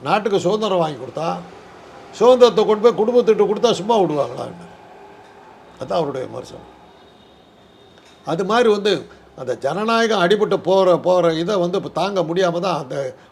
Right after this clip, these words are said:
மனக்கவலையில தான் அவர் இறந்தார். இற-, இறந்த போது அவருடைய உடலை வந்து உடனே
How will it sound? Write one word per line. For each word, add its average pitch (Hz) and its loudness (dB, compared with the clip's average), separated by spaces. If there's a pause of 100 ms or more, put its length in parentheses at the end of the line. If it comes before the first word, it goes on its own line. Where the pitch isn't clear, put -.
மனக்கவலையில 180 0
தான் 185 -2
அவர் 127 -2
இறந்தார். 139 -10 (1040)
இற-, 190 0
இறந்த 196 0
போது 196 -2 (380)
அவருடைய 151 -2
உடலை 185 0
வந்து 175 -2
உடனே 156 -4